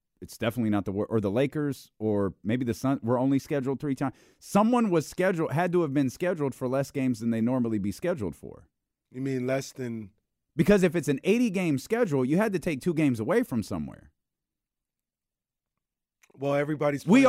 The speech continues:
Speaker 1: are
Speaker 2: it.
Speaker 1: Charles Barkley, just trying to walk our way through this.
Speaker 2: <laughs> Well, the,
Speaker 1: Why
Speaker 2: the,
Speaker 1: does this feel so freaking
Speaker 2: the,
Speaker 1: complicated?
Speaker 2: the losers in season tournament is going on at the same time. Those are the two games.
Speaker 1: No, no, no, no.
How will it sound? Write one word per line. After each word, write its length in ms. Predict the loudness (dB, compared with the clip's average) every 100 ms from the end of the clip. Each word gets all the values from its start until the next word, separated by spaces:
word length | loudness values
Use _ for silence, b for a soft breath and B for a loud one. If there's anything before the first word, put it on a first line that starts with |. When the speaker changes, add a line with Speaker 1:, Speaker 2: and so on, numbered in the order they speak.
| 6
Speaker 1:
are 100 | 4
Speaker 2:
it. 60 |
Speaker 1:
Charles 360 | 2 2 2 2
Barkley, 420 | 2 2 0 -2
just 200 | -2 -2
trying 220 | 0 2
to 60 | 2
walk 300 | 4 2 4
our 140 | 2
way 200 | 4 2
through 220 | 2 0
this. 260 | 0 -4 -8 -20
Speaker 2:
<laughs> 60 | B B
Well, 360 | -2 2 4 2 0
the, 320 | 2 2 2
Speaker 1:
Why 280 | 4 6 6
Speaker 2:
the, 100 | 2
Speaker 1:
does 160 | -2
this 180 | -2 -4
feel 220 | 2 2
so 180 | 2 0
freaking 320 | 0 -2 -2
Speaker 2:
the, 80 | 4
Speaker 1:
complicated? 400 | 4 4 0 0
Speaker 2:
the 80 | 0
losers 560 | 4 2 2 0 -2 -2
in 160 | -6
season 320 | -6 -6 -6
tournament 420 | -8 -6 -6 -6 -8
is 140 | -8
going 260 | -6 -6 -4
on 420 | -4 -4 -6 -10 _ _ _ _ _ _ _ -10
at 140 | -8
the 60 | -6
same 240 | -6 -4
time. 220 | -2 -2
Those 180 | -2 -4
are 20 |
the 80 | -6
two 160 | -6 -6
games. 480 | -4 -4 -6 -14 _ _ _ _ _ _ _ _ _ _ _ _ _ _ _ _ _ _ _ _ -20 _ _ _ _ -4
Speaker 1:
No, 260 | 2 4
no, 120 | 4 2
no, 100 | 2
no. 240 | 2 0